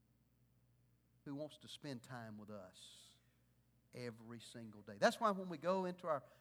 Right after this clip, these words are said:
our private place and pray, again, we go with confidence. We go with excitement because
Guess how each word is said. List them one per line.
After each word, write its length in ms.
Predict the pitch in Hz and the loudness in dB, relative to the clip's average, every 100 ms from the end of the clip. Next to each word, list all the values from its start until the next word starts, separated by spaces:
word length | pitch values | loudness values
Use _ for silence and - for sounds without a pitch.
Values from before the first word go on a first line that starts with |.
| - | -6
our 80 | 135 | -6
private 420 | - 170 175 170 - | 2 6 6 2 -6
place 280 | 170 170 - | -6 -6 -10
and 100 | 131 - | -14 -10
pray, 280 | 160 170 170 _ _ _ _ _ _ _ _ _ _ _ _ _ | -8 -8 -10 _ _ _ _ _ _ _ _ _ _ _ _ _
again, 260 | - 151 120 | -6 -4 -2
we 100 | 123 | -4
go 160 | 131 | -4
with 200 | 123 123 | -4 -6
confidence. 480 | - 135 117 - 101 - - - - _ _ _ _ _ _ _ _ _ - | -10 -10 -10 -12 -20 -20 -20 -20 -20 _ _ _ _ _ _ _ _ _ -10
We 100 | 147 | 2
go 180 | 151 151 | 6 6
with 160 | 147 | 2
excitement 680 | 156 - - 131 131 110 - - - - _ _ _ _ _ _ _ _ _ _ _ _ _ _ _ 117 | -6 -6 0 0 0 -10 -18 -18 -20 -20 _ _ _ _ _ _ _ _ _ _ _ _ _ _ _ -12
because 240 | 117 | -4